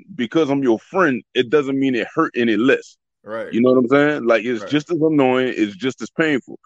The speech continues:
Speaker 1: But I knew you were gonna lie. So
Speaker 2: Right.
Speaker 1: it's like when they do the, when they handle the Saints on, on the media, like, "Oh my God, Colin Cowherd,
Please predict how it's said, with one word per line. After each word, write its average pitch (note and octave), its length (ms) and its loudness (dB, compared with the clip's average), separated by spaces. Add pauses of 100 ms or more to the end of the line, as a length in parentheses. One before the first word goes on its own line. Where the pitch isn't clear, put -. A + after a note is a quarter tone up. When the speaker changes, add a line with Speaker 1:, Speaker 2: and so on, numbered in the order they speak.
(180)
Speaker 1:
But C3 160 2
I B2 120 2
knew C3 300 0
you C#3+ 140 -4
were C3+ 140 2
gonna A#2+ 220 -2
lie. B2+ 300 2 (320)
So C#3+ 360 -2
Speaker 2:
Right. A#2 80 -6 (760)
Speaker 1:
it's D3+ 200 2
like D#3+ 200 2
when C#3+ 160 0
they C#3 120 2
do D#3+ 240 -4
the, D#3+ 80 -2
when C3 160 0
they C3 160 0
handle F3 360 -2
the B2 100 -6
Saints C#3 440 -4 (120)
on, B2 460 2
on A#2 180 0
the A#2 40 0
media, C3 460 -4
like, G#2 240 -6
"Oh B2+ 120 -8
my G2+ 180 -10
God, G2 320 2
Colin B2+ 340 2
Cowherd, G2+ 420 0